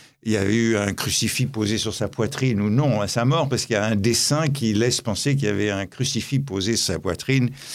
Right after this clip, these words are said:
euh, le dix-huit novembre dix-huit cent vingt-deux, dix-neuf cent vingt-deux, quand il est mort, mais que son frère aurait fait enlever, hein. Donc il y a une petite polémique là-dessus. Non, euh,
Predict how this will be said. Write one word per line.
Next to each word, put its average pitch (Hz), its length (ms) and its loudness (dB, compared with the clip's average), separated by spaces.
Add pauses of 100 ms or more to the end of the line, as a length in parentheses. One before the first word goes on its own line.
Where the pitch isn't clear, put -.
(280)
euh, 95 120 -2
le 95 100 0
dix-huit 95 320 0
novembre 101 340 0
dix-huit 92 280 -2
cent 92 160 -2
vingt-deux, 95 420 0 (640)
dix-neuf 104 320 2
cent - 160 2
vingt-deux, 101 400 2
quand 101 240 -4
il 98 100 -4
est 98 100 0
mort, 170 360 0 (320)
mais 104 80 0
que 113 140 -2
son 117 180 2
frère 139 260 2
aurait 113 220 2
fait 131 180 0
enlever, 104 560 2
hein. 87 380 -2
Donc 104 300 0
il 107 60 2
y - 20 4
a 90 240 2
une 90 80 -6 (720)
petite 92 180 -4
polémique - 320 0
là-dessus. 78 200 -14 (220)
Non, 139 280 4 (240)
euh, 104 340 0